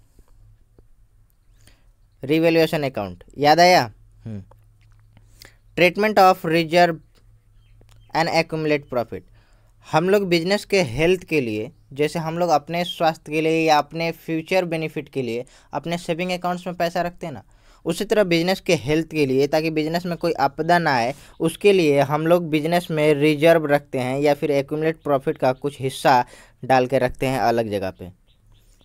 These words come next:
ताकि बिजनेस में कोई भी दिक्कत आए तो बिजनेस अपने खुद के पैसे से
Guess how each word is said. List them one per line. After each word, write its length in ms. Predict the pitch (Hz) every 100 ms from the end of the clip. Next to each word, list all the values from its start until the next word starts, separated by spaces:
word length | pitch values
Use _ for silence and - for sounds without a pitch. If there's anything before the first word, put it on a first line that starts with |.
| -
ताकि 220 | 151 170
बिजनेस 340 | 175 165 180 180
में 100 | 175
कोई 180 | 170
भी 100 | 170
दिक्कत 340 | 170 165 - 170
आए 120 | 160
तो 120 | 170
बिजनेस 380 | 160 156 165 170
अपने 220 | 156 156
खुद 260 | - 180 175
के 100 | -
पैसे 320 | 202 175 160
से 260 | 147 113